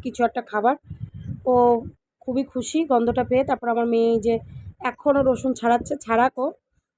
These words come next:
তারপরে এই যে বানিয়ে নিয়েছি কটা, এই কটাই আপাতত আমি বানিয়ে দেখাচ্ছি। এই যে তারপরে এই যে মোমোটা আমি বানিয়ে ফ্রাই মোমো করে নিয়ে এসেছি, যে ক্ষেত্রে একটু লম্বা লম্বাই করেছি। কেন? আহ, বাচ্চারা খাবে, অত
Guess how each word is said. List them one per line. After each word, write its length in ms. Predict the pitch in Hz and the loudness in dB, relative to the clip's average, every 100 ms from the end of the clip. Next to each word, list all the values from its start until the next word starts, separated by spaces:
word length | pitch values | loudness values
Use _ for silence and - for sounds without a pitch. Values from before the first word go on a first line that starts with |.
| - | -8
তারপরে 280 | 254 269 269 | -4 2 2
এই 80 | |
যে 140 | 240 262 | 2 2
বানিয়ে 280 | 226 233 247 | 2 0 0
নিয়েছি 380 | 247 247 254 262 | 0 -2 -4 -6
কটা, 260 | 233 254 359 415 - _ - - - | -6 -6 -8 -10 -16 _ -20 -18 -4
এই 120 | 233 233 | -2 0
কটাই 220 | 240 269 | -2 -2
আপাতত 460 | 240 240 233 240 | -2 0 -2 -2
আমি 260 | 247 240 240 | 0 0 0
বানিয়ে 360 | 220 214 226 226 | 0 2 2 0
দেখাচ্ছি। 520 | 220 240 - 320 392 403 - | 0 -4 -8 -8 -8 -10 -4
এই 100 | 220 | -2
যে 140 | 214 302 - - - - _ _ _ - | -2 -4 -8 -18 -18 -18 _ _ _ -4
তারপরে 360 | 233 247 254 | -4 -4 -4
এই 80 | 240 | -2
যে 180 | 240 233 - - - | 0 0 -2 -12 -8
মোমোটা 360 | 240 220 220 233 | -2 0 0 0
আমি 160 | 226 226 | -2 0
বানিয়ে 500 | 208 220 254 302 415 | 0 2 0 -2 -4
ফ্রাই 260 | - 254 240 | -2 4 4
মোমো 260 | 240 247 240 | 4 2 2
করে 200 | 233 220 | 2 2
নিয়ে 180 | 226 226 | 4 2
এসেছি, 380 | 220 - 349 370 | 2 -2 -4 -2
যে 120 | 220 | -2
ক্ষেত্রে 300 | 226 240 - | 0 0 -2
একটু 180 | 240 - | -4 0
লম্বা 240 | 240 226 233 | 2 4 4
লম্বাই 280 | 240 240 | 4 2
করেছি। 400 | 240 240 233 - | 2 0 -2 -2
কেন? 180 | 262 294 | 0 2
আহ, 1040 | 339 - _ - - - - - 247 240 226 | 2 0 _ -20 -20 -20 -20 -10 -2 0 2
বাচ্চারা 380 | 226 226 285 269 | 0 0 0 -2
খাবে, 320 | 254 247 254 | 0 2 4
অত 200 | 247 247 | 2 0